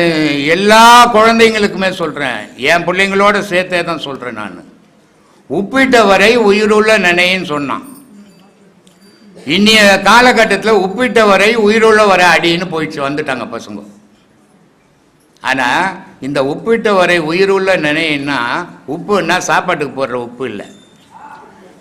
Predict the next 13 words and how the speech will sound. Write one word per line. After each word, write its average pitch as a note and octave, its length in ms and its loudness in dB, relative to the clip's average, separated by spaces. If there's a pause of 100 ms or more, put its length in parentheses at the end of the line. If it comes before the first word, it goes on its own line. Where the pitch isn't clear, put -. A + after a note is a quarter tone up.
(120)
விந்து G3+ 400 2
ஒரு D#3 260 2
உப்பு. D3 480 -10 (760)
அந்த F3 260 0
விந்தால G3+ 560 2
தான் A3 200 4
ஒரு F3 240 2
உருவத்தை G3 480 2
இந்த F3 140 -2
உல-, F3+ 260 0
உலகத்துக்கு F#3 520 -2
அடையாளம் E3+ 440 0
காட்டினேன். C3+ 520 -10